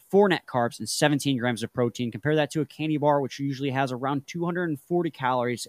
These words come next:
thirty grams of sugar, and dozens of net carbs. Go to built dot com, get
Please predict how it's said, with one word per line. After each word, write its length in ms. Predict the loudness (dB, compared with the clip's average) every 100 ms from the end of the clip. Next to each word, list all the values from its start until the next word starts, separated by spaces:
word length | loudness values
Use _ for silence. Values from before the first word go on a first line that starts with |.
| -2
thirty 200 | 2 2
grams 260 | 2 0 -2
of 80 |
sugar, 240 | -6 -6 -6
and 200 | -8 -12 _
dozens 340 | 4 4 4 -4
of 80 | -6
net 180 | -8
carbs. 380 | -6 -4 -4 -8 _ -20 _ _ _
Go 100 | 4
to 100 | 4
built 240 | 6 4 6
dot 220 | 4 4
com, 260 | 0 2
get 340 | 0 -2 -4